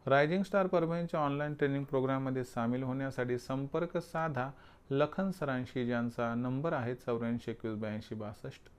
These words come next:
बासष्ट. त्याचबरोबर मित्रांनो आपल्यासाठी महत्त्वाची, अ, सूचना किंवा मार्केटिंगची चिंता जी तुम्हाला भेडसावत होती तर ह्या चिंतेला आटोक्यात आणण्यासाठी आम्ही छत्तीस जिल्ह्यांचे छत्तीस WhatsApp ग्रुप तयार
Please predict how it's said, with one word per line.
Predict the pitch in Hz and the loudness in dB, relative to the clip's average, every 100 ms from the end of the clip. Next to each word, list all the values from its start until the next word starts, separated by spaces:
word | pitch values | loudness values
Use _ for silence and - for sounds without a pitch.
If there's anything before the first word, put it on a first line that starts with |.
| - | -8
बासष्ट. | 113 98 - - - - - - - - - - - - - - - - - - - - - - - | -4 -4 -6 -12 -20 -20 -20 -20 -20 -20 -20 -20 -20 -20 -20 -20 -20 -20 -20 -20 -20 -20 -20 -20 2
त्याचबरोबर | 135 139 139 143 143 143 | 4 4 2 2 2 2
मित्रांनो | 139 135 135 131 131 123 - - - | -2 -2 -2 -2 -6 -10 -18 -20 -6
आपल्यासाठी | 117 117 127 123 117 120 | -2 0 0 0 0 2
महत्त्वाची, | 117 117 120 123 117 - 120 117 | 2 0 0 0 0 0 0 0
अ, | - 110 | -2 -4
सूचना | - - 117 - 113 117 - - | -4 -2 -2 0 -2 -4 -8 -2
किंवा | 135 143 | 0 2
मार्केटिंगची | 120 120 123 135 135 135 | 2 0 -2 -4 -2 -4
चिंता | 127 127 123 123 | -2 -2 0 0
जी | 123 | 0
तुम्हाला | 123 123 120 | -2 0 0
भेडसावत | 117 110 107 117 113 | 0 -2 0 0 0
होती | 117 113 | -2 -4
तर | 120 120 | -2 -2
ह्या | 113 | -2
चिंतेला | 113 117 117 123 120 143 - - - - 120 | -2 -2 0 0 -2 -4 -14 -20 -20 -4 0
आटोक्यात | 117 131 139 135 | 2 2 0 0
आणण्यासाठी | 123 123 123 123 120 120 | 0 -2 -2 -4 -2 0
आम्ही | 117 117 | 0 0
छत्तीस | 110 - 117 | -2 -2 -2
जिल्ह्यांचे | 113 113 117 120 | 0 2 2 0
छत्तीस | 113 110 113 120 117 | -2 -4 -2 0 0
WhatsApp | 104 - 113 | 0 0 -2
ग्रुप | 117 123 - - | 0 -2 -6 -6
तयार | 110 104 | 0 0